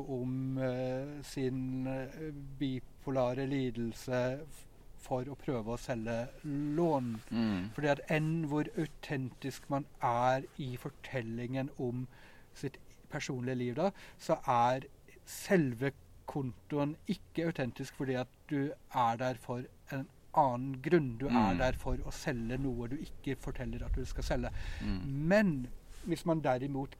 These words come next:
Speaker 1: greier å vise kompetanse og entusiasme for det man holder på med,
Speaker 2: Mm.
Speaker 1: så er det smittsomt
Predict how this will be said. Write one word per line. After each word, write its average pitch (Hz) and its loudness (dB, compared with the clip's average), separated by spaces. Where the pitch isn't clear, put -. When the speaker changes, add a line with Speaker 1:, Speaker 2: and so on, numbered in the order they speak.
Speaker 1:
greier 143 2
å 139 -2
vise 147 -2
kompetanse 139 -2
og 131 0
entusiasme - -4
for - -6
det 139 -2
man 135 -4
holder 143 -4
på 131 -2
med, 202 4
Speaker 2:
Mm. 127 -6
Speaker 1:
så 185 -2
er 151 6
det 143 -2
smittsomt - -6